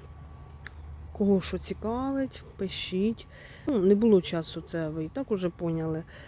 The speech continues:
У мене є в тік-, аккаунт в Тіктоці.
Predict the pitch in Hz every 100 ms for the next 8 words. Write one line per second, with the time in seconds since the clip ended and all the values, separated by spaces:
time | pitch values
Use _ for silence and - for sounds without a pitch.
0 | - - 180 185 175 165 180 175 - -
1 | - - - - 208 190 160 - - -
2 | - - - - - - 165 165 - 214